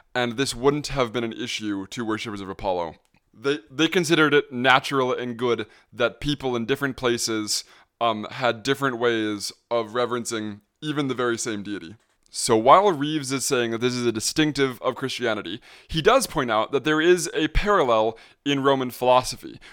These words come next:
We do see Platonists who are trying to sort of homogenize and standardize the way the philosophy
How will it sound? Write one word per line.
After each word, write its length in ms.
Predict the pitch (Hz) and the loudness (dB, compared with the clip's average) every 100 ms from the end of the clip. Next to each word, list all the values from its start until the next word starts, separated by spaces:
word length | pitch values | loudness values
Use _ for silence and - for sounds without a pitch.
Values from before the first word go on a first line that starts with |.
| - | -2
We 140 | 135 | 0
do 200 | 135 196 | 2 2
see 400 | 233 - 175 151 | 0 0 0 -2
Platonists 880 | 139 - 165 139 117 101 - - - - _ | -4 4 4 4 0 -6 -6 -6 -6 -8 _
who 260 | - 156 147 | 0 2 4
are 240 | 135 139 | 6 6
trying 500 | 139 - 156 165 165 | 6 4 4 4 -2
to 160 | 139 151 | -6 -6
sort 200 | - 143 | 0 2
of 120 | 131 | 2
homogenize 920 | 135 131 131 135 135 123 113 113 113 | 0 2 4 4 2 0 2 2 0
and 220 | - 123 - | -2 -6 -4
standardize 920 | - 139 143 139 117 110 110 110 - - - - | 2 4 4 4 6 8 6 2 -4 -8 -20 -20
the 240 | 113 135 | 0 2
way 420 | 123 127 123 127 - _ _ - | 4 2 2 0 -6 _ _ -6
the 300 | 131 123 120 - | -2 -2 -4 -8
philosophy 800 | - 135 131 127 135 117 120 | -6 4 6 6 2 -2 -4